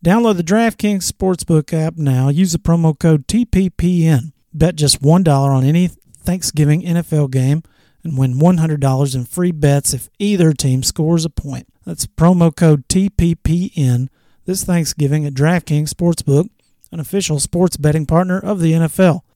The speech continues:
Must be twenty-one or older, New Jersey, Indiana, Pennsylvania only, new customers only, restrictions apply. See draftkings dot com slash sportsbook for details. Gambling problem, call one eight hundred gambler. Okay, so with all that being said,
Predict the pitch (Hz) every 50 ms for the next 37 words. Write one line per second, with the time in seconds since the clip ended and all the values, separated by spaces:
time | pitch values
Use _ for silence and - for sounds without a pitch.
0 | _ - 180 160 - - 160 - - 160 165 165 156 151 147 139 139 156 185 202
1 | 220 208 170 147 143 135 156 160 160 156 151 147 147 147 147 143 143 143 135 -
2 | - 151 143 151 135 139 143 139 131 127 143 170 190 202 208 214 196 165 175 175
3 | - - 196 175 - 160 143 135 135 143 143 160 180 170 143 120 - 185 170 -
4 | 151 120 127 - - 156 170 180 196 214 - _ _ _ _ _ - - 185 175
5 | 147 147 175 185 190 - - 175 175 165 160 165 160 151 - - 170 175 165 -
6 | - 151 151 143 - - - - 208 220 226 - - - - 147 156 170 - -
7 | 151 147 185 196 - 156 143 143 156 180 202 - - _ _ _ _ _ _ _
8 | - 170 165 160 175 190 185 175 147 - 156 147 147 147 160 165 160 - 143 135
9 | 131 127 135 156 170 170 170 170 165 147 143 139 143 147 139 143 - _ _ -
10 | 156 151 160 151 143 120 131 123 113 - _ _ _ _ _ _ _ _ _ _
11 | _ _ _ _ - 180 165 156 175 160 151 147 - - 175 165 165 165 165 160
12 | 175 185 175 165 165 165 151 160 151 147 139 131 - - - 170 151 139 135 135
13 | 131 131